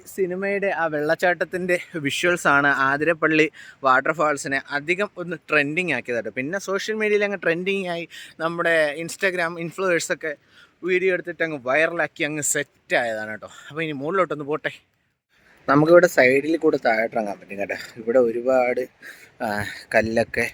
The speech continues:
ഇങ്ങനെ പാകിയിട്ടിട്ടുണ്ട്. തൊട്ടടുത്ത് അടിപൊളി ഒരു കൈവരി ഉണ്ട് കേട്ടോ. ഈ കൈവരി ഉള്ളത് കൊണ്ട് താഴോട്ട് പോകാതെ പിടിച്ചിരിക്കുക. നല്ല, ഓ, ഇത് വീണ്ടും പറ്റിച്ച്.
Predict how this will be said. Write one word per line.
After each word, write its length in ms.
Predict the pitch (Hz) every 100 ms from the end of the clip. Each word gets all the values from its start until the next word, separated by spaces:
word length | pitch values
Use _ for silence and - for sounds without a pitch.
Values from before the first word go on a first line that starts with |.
| - 107
ഇങ്ങനെ 180 | 101 101 107
പാകിയിട്ടിട്ടുണ്ട്. 800 | 95 104 104 98 - 98 95 - - - _
തൊട്ടടുത്ത് 460 | 156 143 196 180 202 -
അടിപൊളി 280 | 147 160 170 170
ഒരു 80 | 156
കൈവരി 360 | 127 135 156 139
ഉണ്ട് 120 | 101 90
കേട്ടോ. 160 | 95 -
ഈ 40 | 127 127
കൈവരി 320 | 117 131 151 135
ഉള്ളത് 240 | 143 165 156
കൊണ്ട് 180 | 151 -
താഴോട്ട് 320 | 135 135 139 135
പോകാതെ 160 | 131 127
പിടിച്ചിരിക്കുക. 460 | 98 - 104 90 - - _ _ _ -
നല്ല, 160 | 135 143 - 135
ഓ, 40 | 123 110
ഇത് 120 | 170 180 - _ 143
വീണ്ടും 220 | 233 247 165
പറ്റിച്ച്. 300 | 143 123